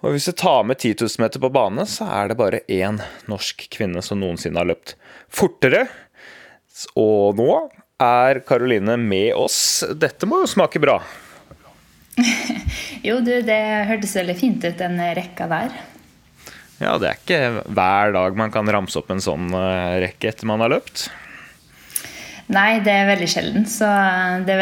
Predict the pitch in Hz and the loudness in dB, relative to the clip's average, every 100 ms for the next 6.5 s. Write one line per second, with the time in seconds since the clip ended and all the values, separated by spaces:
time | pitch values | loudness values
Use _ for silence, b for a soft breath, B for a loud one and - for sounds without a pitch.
0 | 185 185 175 160 160 165 165 160 170 170 | 2 2 2 0 0 0 0 0 -2 -4
1 | 160 - 190 185 190 190 165 165 165 165 | -8 -6 0 2 2 0 0 -2 -2 0
2 | 160 165 165 - - - - 165 - 175 | 0 0 -2 -4 -4 -4 -4 -4 -4 -4
3 | 175 - 170 160 165 160 - B B B | -4 -2 -2 -2 -4 -6 -10 B B B
4 | B B - 180 - - 202 208 202 196 | B B 0 0 -2 -4 2 2 2 0
5 | 202 175 170 165 - 180 170 165 170 170 | 2 2 0 -4 -4 -2 0 0 0 0
6 | 165 165 165 180 | 0 0 -2 -4